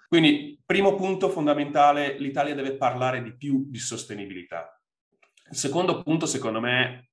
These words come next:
è bisogna trovare dei sistemi per rendere la sostenibilità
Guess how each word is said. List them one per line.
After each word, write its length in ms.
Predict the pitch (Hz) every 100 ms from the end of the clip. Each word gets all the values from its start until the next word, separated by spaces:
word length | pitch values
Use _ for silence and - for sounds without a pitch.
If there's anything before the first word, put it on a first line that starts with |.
| _
è 520 | 147 135 131 120 -
bisogna 480 | 135 131 135 147 143
trovare 1040 | 135 135 131 143 151 156 151 151 143 - _ _ _
dei 320 | 120 131 127
sistemi 880 | 123 - 127 - - 160 156 156 147
per 160 | 143 117
rendere 440 | 127 135 131 127
la 120 | 113
sostenibilità 1300 | 110 131 123 123 110 104 98 95 120 127 139 - -